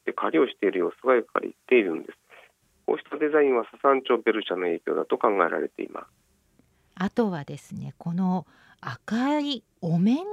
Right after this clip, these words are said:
Speaker 2: ですかね、これ怖いような、ちょっと見方によっては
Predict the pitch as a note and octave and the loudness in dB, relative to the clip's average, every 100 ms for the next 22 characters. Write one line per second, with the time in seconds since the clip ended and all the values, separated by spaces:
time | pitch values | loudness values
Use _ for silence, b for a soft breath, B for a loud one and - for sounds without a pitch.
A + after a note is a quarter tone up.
0 | G#4+ G#4+ - - G3 F3 - E3 D#3+ - | -2 -2 -4 -6 -4 -4 -6 -8 -10 -6
1 | A#3+ B3+ D#4 F4 D#4 B3+ A3 G3+ F#3+ F#3 | 0 2 4 2 0 0 0 0 0 -4
2 | - C#4+ - - G#3 G#3 B3 A#3+ G#3+ G3+ | -6 -8 -8 -4 -2 -2 -2 0 0 0
3 | F#3 - F3+ E3 | -4 -6 -4 -4